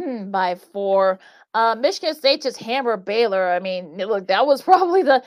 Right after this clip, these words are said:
that's probably the best I've seen Michigan State play all season long.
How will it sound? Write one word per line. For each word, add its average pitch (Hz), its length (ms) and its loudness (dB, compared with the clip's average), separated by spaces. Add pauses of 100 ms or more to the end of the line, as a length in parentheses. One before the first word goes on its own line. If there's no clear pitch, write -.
(160)
that's 302 180 0
probably 480 220 0
the 320 60 -6
best 330 160 0
I've 294 100 -2
seen 285 160 -8
Michigan 277 240 -4
State 247 220 -2
play 240 160 0
all 226 220 2
season 220 400 -8
long. 233 440 -2